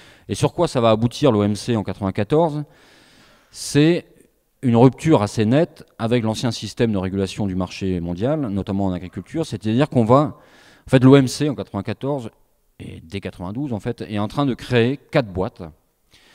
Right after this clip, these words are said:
pour, euh, classifier les différents modes d'intervention publique sur le marché, et notamment le marché agricole.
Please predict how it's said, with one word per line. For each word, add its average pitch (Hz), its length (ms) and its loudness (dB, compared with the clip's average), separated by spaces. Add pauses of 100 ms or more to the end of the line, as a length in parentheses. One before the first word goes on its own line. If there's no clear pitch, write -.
(460)
pour, 156 400 2
euh, 87 840 -4
classifier 147 800 -6
les 101 140 -6
différents 123 360 -2
modes 131 220 0
d'intervention 110 540 -6
publique 113 360 -8
sur - 240 -8
le 101 60 -2
marché, 127 420 -8
et 98 60 -10
notamment 101 280 -8
le 110 60 -6
marché 95 220 -10
agricole. 87 300 -14